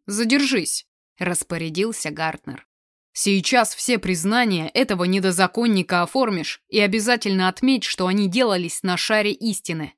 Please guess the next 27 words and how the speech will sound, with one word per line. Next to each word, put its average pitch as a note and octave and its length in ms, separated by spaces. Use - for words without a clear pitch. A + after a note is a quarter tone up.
чтобы G#3 400
никаких B3+ 560
сомнений F#3 540
не E3+ 160
возникло. F3+ 640
И G3+ 100
отправляйся A#3 720
уже F3+ 220
в - 60
столицу, A3+ 720
в - 80
Королевский G3+ 640
суд. - 320
Аннулируй G#3+ 600
иск G3 320
Бойлена F3+ 680
и G#3+ 60
составь G#3 460
жалобу, F#3 540
что - 240
суд - 340
принял G#3 380
дело A3+ 280
в E3 100
обход C4+ 360
наших C4 360
прав. G#3+ 340